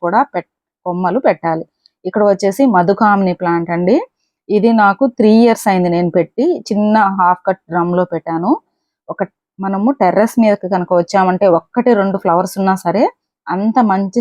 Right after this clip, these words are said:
స్మెల్ ఉంటుంది. అలాగే పాలినేషన్ ప్రాబ్లం కూడా లేకుండా ఉంటుంది. ఇక్కడ చూసారు కదా, ఇవంతా కూడా డిసెంబర్ ప్లాంట్స్. ఇవన్నింటి నుంచి కూడా నేను కొమ్మలు అనేవి పెట్టాలి. ఎంత బాగా గుబురుగా పెరిగిపోయినాయో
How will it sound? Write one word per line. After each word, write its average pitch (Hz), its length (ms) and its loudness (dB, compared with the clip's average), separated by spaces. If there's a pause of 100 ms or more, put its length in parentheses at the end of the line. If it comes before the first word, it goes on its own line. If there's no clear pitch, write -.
స్మెల్ 196 340 0
ఉంటుంది. 202 360 0 (500)
అలాగే 185 280 0 (180)
పాలినేషన్ 208 580 2
ప్రాబ్లం 175 360 0
కూడా 175 120 0 (120)
లేకుండా 175 360 -2 (100)
ఉంటుంది. 170 320 -10
ఇక్కడ 190 220 -6
చూసారు 190 340 -2
కదా, 208 140 2 (400)
ఇవంతా 190 420 0 (120)
కూడా 190 140 2 (140)
డిసెంబర్ 185 460 0
ప్లాంట్స్. 175 420 -2 (460)
ఇవన్నింటి 214 640 0
నుంచి 196 240 -4
కూడా 185 240 0
నేను 185 180 0 (140)
కొమ్మలు 180 340 0
అనేవి 175 260 -4
పెట్టాలి. 165 400 -4 (480)
ఎంత 190 300 -4 (140)
బాగా 190 240 2 (100)
గుబురుగా 175 340 2 (100)
పెరిగిపోయినాయో 175 760 0